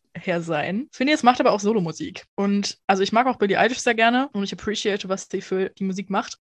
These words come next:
Phineas ist auf jeden Fall noch ein bisschen mehr meine Schiene. Also der macht eher so ein bisschen so Indie-Pop-Rock und der ist einfach ein unglaublich guter Producer, was wir, glaub ich, alle an <laughs> Billie Eilishs Alben sehen können.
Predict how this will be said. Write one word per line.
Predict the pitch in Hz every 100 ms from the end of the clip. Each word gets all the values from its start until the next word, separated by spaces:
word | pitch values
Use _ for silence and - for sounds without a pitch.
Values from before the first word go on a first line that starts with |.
| _
Phineas | - 254 285 294 - - -
ist | 240 - - - -
auf | 202
jeden | 226 226
Fall | 202
noch | 208
ein | 208
bisschen | - 202
mehr | 190 190 190 -
meine | 185 185 185 180
Schiene. | - 180 - 185 -
Also | 190 196
der | 196
macht | 196
eher | 202 202
so | 202
ein |
bisschen | 196 - 196 196
so | 185 185
Indie-Pop-Rock | - 208 214 - 226 214 247 - -
und | 196 196 202 196 202 202 - - _
der | 196
ist | 202
einfach | 208 202
ein | 185
unglaublich | 214 226 190 190 -
guter | 196
Producer, | 190 190 185 202 202
was | 185 190
wir, | 185
glaub | 185
ich, | 185 -
alle | 185 190
an | 185 185 196
<laughs> | -
Billie | - 202
Eilishs | 180 214 214 - - -
Alben | 190 220 226 226 208
sehen | 185 208 240
können. | 240 233 220 240 262 254